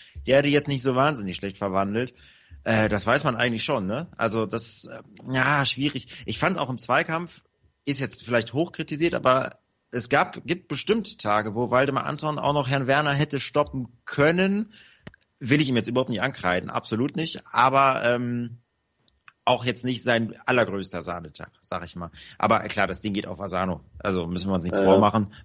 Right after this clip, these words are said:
Speaker 1: Macht Werner dann auch gut, muss man auch sagen. Hat ja vorher auch ein bisschen was,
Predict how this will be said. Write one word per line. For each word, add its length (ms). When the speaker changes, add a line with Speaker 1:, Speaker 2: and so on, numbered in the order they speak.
Speaker 1:
Macht 280
Werner 300
dann 160
auch 320
gut, 340
muss 160
man 140
auch 160
sagen. 280
Hat 120
ja 80
vorher 240
auch 100
ein 80
bisschen 280
was, 280